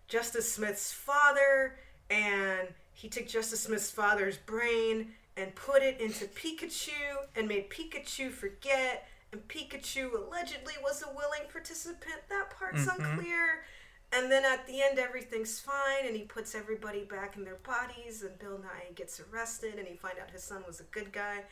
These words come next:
Speaker 1: and everything's fine. And then big reveal, it's discovered that the reason why Justice Smith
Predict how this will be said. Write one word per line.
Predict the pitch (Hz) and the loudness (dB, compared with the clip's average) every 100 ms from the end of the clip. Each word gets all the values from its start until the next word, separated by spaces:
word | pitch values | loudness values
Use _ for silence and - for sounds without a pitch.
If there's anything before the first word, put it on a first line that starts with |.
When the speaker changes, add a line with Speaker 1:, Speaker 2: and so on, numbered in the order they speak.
| - - - | -20 -20 -12
Speaker 1:
and | 202 | -4
everything's | 233 233 226 226 214 208 - | -4 0 0 0 -4 -4 -2
fine. | 220 220 220 214 - - | 2 4 4 2 -4 -6
And | 208 214 214 | 2 2 4
then | 202 196 - | 2 -2 2
big | 403 480 339 | 6 6 6
reveal, | 320 262 - 196 190 185 214 247 - _ - - _ 202 | 4 4 0 -4 -2 0 -2 -4 -10 _ -20 -20 _ -4
it's | 202 - | -2 -4
discovered | 208 - - 349 349 254 190 190 214 - - - 160 165 | -6 -6 4 8 10 8 4 2 0 -6 -20 -20 -8 2
that | 175 165 165 196 - - - - - - - - - | 4 6 4 4 2 -4 -6 -12 -20 -20 -20 -20 -20
the | - 170 | -20 -10
reason | 226 254 339 339 | -8 -6 -6 -8
why | 294 240 240 233 240 240 - | -6 -4 -4 -6 -10 -16 -16
Justice | 147 - 269 | -18 -14 -14
Smith | - 196 185 196 | -14 -12 -12 -12